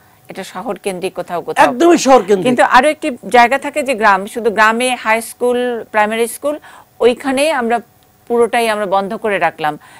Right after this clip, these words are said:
Speaker 1: কিন্তু অন্যান্য জায়গায় মাদ্রাসাগুলো কি বন্ধ আছে?
Speaker 2: না।
Speaker 1: একদিনের জন্য কি বন্ধ
Speaker 2: কোনো
Speaker 1: ছিল?
Speaker 2: কওমি মাদ্রাসা বন্ধ ছিল না, কোনোটা না।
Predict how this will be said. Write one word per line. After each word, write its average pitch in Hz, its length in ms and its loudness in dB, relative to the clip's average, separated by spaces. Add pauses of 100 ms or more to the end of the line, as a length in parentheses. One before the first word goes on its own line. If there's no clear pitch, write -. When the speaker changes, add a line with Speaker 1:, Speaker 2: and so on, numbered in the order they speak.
(120)
Speaker 1:
কিন্তু 240 200 -2
অন্যান্য 262 400 2
জায়গায় 240 300 2
মাদ্রাসাগুলো 240 640 -4
কি 277 100 -8
বন্ধ 247 260 -4
আছে? 247 200 -6
Speaker 2:
না। 269 80 6
Speaker 1:
একদিনের 254 360 2
জন্য 254 260 0
কি 262 100 -4
বন্ধ 226 160 2
Speaker 2:
কোনো 320 480 8
Speaker 1:
ছিল? 302 160 2
Speaker 2:
কওমি 311 260 8
মাদ্রাসা 269 520 6
বন্ধ 247 300 6
ছিল 247 280 6
না, 165 180 0 (460)
কোনোটা 311 380 6
না। 160 180 -2